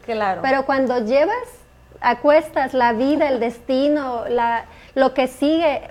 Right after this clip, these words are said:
Speaker 2: para tus hijos,
Speaker 1: Claro.
Speaker 2: entonces la verdad es que se dice fácil, pero se requiere gran esfuerzo.
Speaker 1: Definitivamente. Por eso Vive en Balance fue como ese,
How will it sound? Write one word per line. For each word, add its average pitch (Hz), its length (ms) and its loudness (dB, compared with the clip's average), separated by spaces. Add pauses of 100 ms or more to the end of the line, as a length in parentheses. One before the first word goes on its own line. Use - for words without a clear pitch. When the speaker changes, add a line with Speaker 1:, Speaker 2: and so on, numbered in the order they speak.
Speaker 2:
para 233 200 0
tus 226 240 -8
hijos, 311 420 -2 (120)
Speaker 1:
Claro. 208 280 -10
Speaker 2:
entonces 247 460 -2
la 262 180 -2
verdad 220 300 -4
es 254 140 -10
que 247 320 -6 (260)
se 247 140 4
dice 208 320 0
fácil, 302 500 -4
pero 247 160 0
se 233 140 -2
requiere 349 360 -2
gran 285 280 0
esfuerzo. 220 560 -2
Speaker 1:
Definitivamente. 269 880 4 (240)
Por 262 120 2
eso 277 340 0
Vive 277 280 -4
en 302 100 -2
Balance 269 500 0
fue 247 320 -2
como 254 260 -2
ese, 240 540 -2